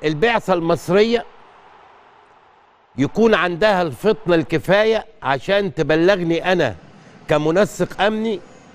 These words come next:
بكل الأمور اللي حصلت، يعني موعد وصول الفريق للملعب،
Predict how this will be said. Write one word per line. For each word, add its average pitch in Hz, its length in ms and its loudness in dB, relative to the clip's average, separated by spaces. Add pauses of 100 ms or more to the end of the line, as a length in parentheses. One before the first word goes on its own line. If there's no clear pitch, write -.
(240)
بكل 196 540 0
الأمور 170 720 2
اللي 175 220 4
حصلت، 170 520 -4 (1300)
يعني 156 500 0
موعد 156 500 0
وصول 151 560 2
الفريق 151 540 0
للملعب، 143 560 0